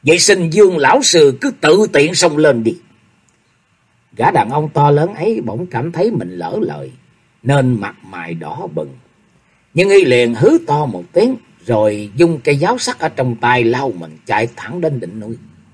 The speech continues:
Con đường mòn vượt lên đỉnh núi ấy đầy rong rêu và đầy đá tảng lởm chởm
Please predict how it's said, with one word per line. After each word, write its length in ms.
Con 160
đường 220
mòn 260
vượt 180
lên 220
đỉnh 220
núi 200
ấy 540
đầy 360
rong 340
rêu 280
và 160
đầy 420
đá 240
tảng 320
lởm 360
chởm 180